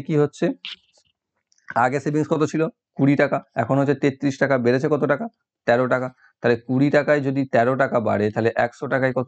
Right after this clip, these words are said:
বেড়েছে? পাঁচ গুণ হয়েছে মানে এটাও পাঁচ গুণ হয়ে যাবে, সিক্সটি ফাইভ পার্সেন্ট। তাহলে সেভিংস তার সিক্সটি ফাইভ পার্সেন্ট বৃদ্ধি পেয়েছে, অপশন নাম্বার সি তে রয়েছে।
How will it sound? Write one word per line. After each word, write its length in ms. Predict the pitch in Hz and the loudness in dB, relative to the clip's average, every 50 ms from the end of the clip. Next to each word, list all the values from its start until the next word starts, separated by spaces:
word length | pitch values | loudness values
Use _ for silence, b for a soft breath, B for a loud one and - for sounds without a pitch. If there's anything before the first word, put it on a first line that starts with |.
| 131 127 | -4 -4
বেড়েছে? 260 | 127 123 123 - - - _ b b b b b _ _ - | -4 -4 -4 -8 -12 -18 _ b b b b b _ _ 0
পাঁচ 160 | 131 131 131 127 131 | 2 2 2 0 -2
গুণ 100 | 143 139 135 | -2 -2 -2
হয়েছে 160 | 139 135 - 143 | -2 -2 0 0
মানে 80 | 139 131 123 | 0 2 2
এটাও 140 | - 131 127 - | 0 0 0 2
পাঁচ 120 | 127 127 120 123 | 0 0 0 0
গুণ 80 | 127 123 | 0 0
হয়ে 100 | 127 127 123 | 0 0 0
যাবে, 120 | 120 131 - - | -2 -4 -6 -8
সিক্সটি 220 | 123 110 - 123 117 135 | -10 -10 -8 -6 -2 0
ফাইভ 120 | 123 117 - - | 0 0 0 -2
পার্সেন্ট। 280 | 123 110 - 120 120 - _ _ _ b b b b b b b b b _ | -4 -4 -6 -10 -12 -12 _ _ _ b b b b b b b b b _
তাহলে 160 | - 131 120 107 - | -2 -2 -2 0 -2
সেভিংস 260 | 127 117 120 135 127 - | -2 0 0 0 0 0
তার 100 | 139 139 135 - | 0 0 0 -2
সিক্সটি 240 | 127 113 - 120 - - | -4 -6 -6 -8 -6 -4
ফাইভ 120 | 123 117 117 - | -4 -4 -2 -2
পার্সেন্ট 220 | 131 117 - 127 117 117 | -2 -2 -2 -2 -2 -2
বৃদ্ধি 180 | 113 110 107 104 | -4 -4 -6 -4
পেয়েছে, 220 | - 113 107 - 117 - 113 | -4 -4 -4 -4 -4 -4 -4
অপশন 180 | 104 - - 113 110 | -4 -4 -4 -4 -2
নাম্বার 160 | 107 107 107 107 | -2 -2 -2 -2
সি 80 | - 127 110 110 | -4 -6 -4 -2
তে 60 | 117 113 | -2 0
রয়েছে। 240 | 113 113 117 - | 0 -2 -4 -8